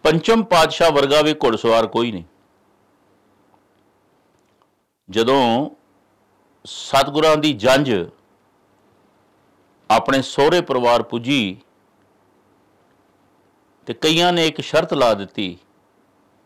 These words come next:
ਕਿ ਨੇਜੇ ਨਾਲ ਪਹਿਲਾਂ ਇੱਕ ਕਿੱਲਾ ਪੁੱਟਣ,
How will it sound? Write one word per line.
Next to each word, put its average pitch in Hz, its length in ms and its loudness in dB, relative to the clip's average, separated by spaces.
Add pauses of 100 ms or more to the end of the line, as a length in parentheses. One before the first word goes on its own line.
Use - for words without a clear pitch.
(1600)
ਕਿ 127 120 -2
ਨੇਜੇ 131 440 2
ਨਾਲ 151 400 2
ਪਹਿਲਾਂ 160 480 0
ਇੱਕ 139 280 -4
ਕਿੱਲਾ 139 300 0
ਪੁੱਟਣ, 117 320 -6